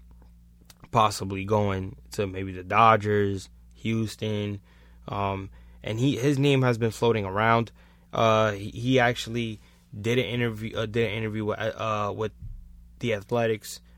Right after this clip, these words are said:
a reporter from the Athletics, and they asked him, you know, what was, how's your feeling or what your feeling was, you know, with the Max trade, and, yeah, I think they asked him, like, "Do you, when you look at that, do you think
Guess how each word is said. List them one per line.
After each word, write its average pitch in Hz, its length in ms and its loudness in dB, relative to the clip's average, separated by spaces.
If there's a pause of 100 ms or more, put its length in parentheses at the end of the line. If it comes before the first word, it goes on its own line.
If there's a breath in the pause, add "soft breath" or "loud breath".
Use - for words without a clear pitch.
a 110 80 -4
reporter 127 400 2
from 120 160 -4
the 113 100 -2
Athletics, 110 500 -4
and 107 100 -4
they 101 80 -4
asked 110 380 0
him, 98 220 -8 (480 soft breath)
you 113 80 -6
know, 98 320 -4 (1300)
what 117 320 0
was, 117 260 -4
how's 117 320 4
your 107 120 -8
feeling 117 360 -2
or 104 80 -2
what 107 200 -2
your 101 120 -8
feeling 110 460 -4
was, 107 380 2 (400 soft breath)
you 110 80 -6
know, 107 140 0
with 101 180 -4
the 104 80 -6
Max 101 320 -4
trade, 101 400 -4
and, 98 320 -8 (220)
yeah, 107 160 -6
I 107 40 -6
think 104 160 -12
they 110 80 -2
asked 104 320 -4
him, 107 140 -6
like, 98 200 -6 (200)
"Do - 80 -6
you, 107 180 -6 (300)
when 117 180 -6
you 113 120 -2
look 117 220 0
at 113 100 -6
that, 110 200 -4
do 107 80 -8
you 107 200 -6
think 104 360 -6